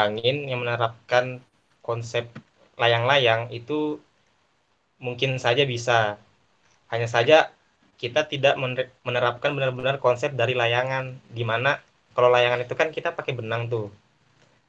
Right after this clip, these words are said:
Terus dia cuma me-, bentuknya aja yang a-, aerodinamis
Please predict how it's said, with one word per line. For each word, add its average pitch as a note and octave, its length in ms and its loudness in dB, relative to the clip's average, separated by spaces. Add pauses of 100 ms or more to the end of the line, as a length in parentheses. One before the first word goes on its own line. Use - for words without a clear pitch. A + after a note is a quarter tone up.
(160)
Terus D3+ 400 -4 (260)
dia C3 220 0
cuma D3+ 420 0
me-, B2+ 220 -2
bentuknya A#2+ 480 -2
aja C#3 180 0
yang C#3 60 -6
a-, B2 260 0
aerodinamis A#2 800 -2